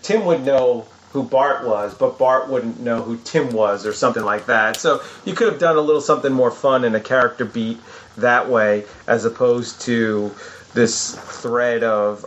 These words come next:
"Oh my gosh, they all think they're lost and dead in a blizzard and never come back to it."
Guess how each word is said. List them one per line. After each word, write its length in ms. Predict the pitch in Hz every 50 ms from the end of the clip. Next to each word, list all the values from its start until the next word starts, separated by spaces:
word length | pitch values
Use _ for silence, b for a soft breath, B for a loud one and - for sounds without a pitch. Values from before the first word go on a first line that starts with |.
| -
"Oh 100 | 147 139
my 140 | 131 123 120
gosh, 300 | 113 127 120 117 110 -
they 120 | - 110 113
all 140 | 113 113 110
think 260 | - - 123 117 113
they're 260 | - 113 107 107 104 104 - -
lost 420 | - 127 120 117 113 113 - - 123
and 140 | 120 120 110
dead 160 | 117 113 113
in 100 | 113 110
a 40 | 107
blizzard 520 | 104 113 117 117 110 107 107 104 101 101 -
and 280 | - 107 107 104 101
never 220 | 104 110 113 113 113
come 180 | - - 110
back 260 | 110 113 117 - -
to 200 | - - 120 107 107
it." 120 | 104 -